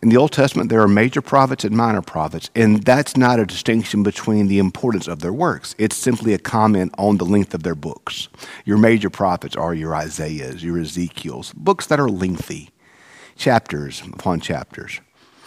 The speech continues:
Your minor prophets are shorter, three to, three to six chapters typically.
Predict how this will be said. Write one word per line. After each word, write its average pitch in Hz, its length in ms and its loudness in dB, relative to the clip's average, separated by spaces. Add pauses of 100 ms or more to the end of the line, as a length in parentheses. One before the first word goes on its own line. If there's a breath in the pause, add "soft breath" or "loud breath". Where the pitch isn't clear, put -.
(160 loud breath)
Your 143 120 6
minor 208 280 6
prophets 185 400 2
are 180 80 0
shorter, 175 400 0 (640)
three 160 300 4
to, 101 160 -2 (480 loud breath)
three 170 280 8
to 92 320 2
six - 540 -2 (140)
chapters 90 580 0
typically. - 520 -10